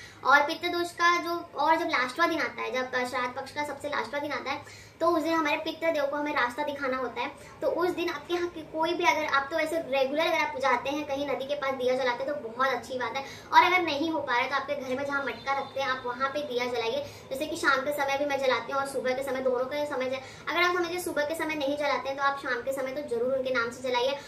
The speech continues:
और एक दिया आपके दरवाजे पर जरूर होना चाहिए, चाहे आप गाँव में रह रहे हैं, फ्लैट में रह रहे हैं, कैसा भी आपका चाहे झोपड़ा ही क्यों ना हो, पर आपके घर में एक दिया रोज, सिर्फ श्राद्ध पक्ष में नहीं, daily आपके दरवाजे के बाहर एक दिया जलते ही रहना चाहिए।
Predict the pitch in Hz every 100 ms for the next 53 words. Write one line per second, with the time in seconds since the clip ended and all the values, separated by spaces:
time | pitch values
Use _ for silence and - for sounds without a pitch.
0 | - 262 269 294 285 285 269 285 285 247
1 | 240 226 269 285 - 254 285 339 277 220
2 | 233 240 254 254 285 - - - 233 262
3 | 254 285 269 254 262 262 254 285 233 233
4 | 302 269 247 247 262 269 269 254 277 269
5 | 262 285 277 254 269 233 262 294 320 302
6 | 262 269 - - - 285 262 247 285 285
7 | 294 - 277 262 247 247 247 - - -
8 | - - - 247 339 349 - - 349 311
9 | 285 320 - 349 262 - - - 277 294
10 | 294 370 339 311 285 262 240 262 269 247
11 | 254 233 233 269 233 220 220 254 285 220
12 | 214 208